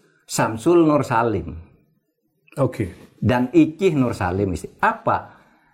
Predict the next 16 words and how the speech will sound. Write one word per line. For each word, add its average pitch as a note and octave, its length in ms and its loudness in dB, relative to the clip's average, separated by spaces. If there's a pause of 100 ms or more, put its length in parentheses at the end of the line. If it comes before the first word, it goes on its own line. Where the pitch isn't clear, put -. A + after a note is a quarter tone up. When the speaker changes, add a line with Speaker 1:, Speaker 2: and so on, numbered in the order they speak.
Speaker 1:
Dia G#3+ 480 4
itu G#3 480 0
menandatangani D3+ 1400 4
pengakuan B2 640 0
hutang. F#2+ 640 -4 (800)
Ya. D#2+ 240 -6 (680)
Pengakuan G#2+ 500 -2
hutang G2+ 460 -4
empat C#3+ 400 -2
koma E3 240 0
enam D#3 240 2
triliun, C3 720 -4
lalu A#2 320 2
memberi D3+ 320 4
jaminan B2 480 0
barang. G#2 360 0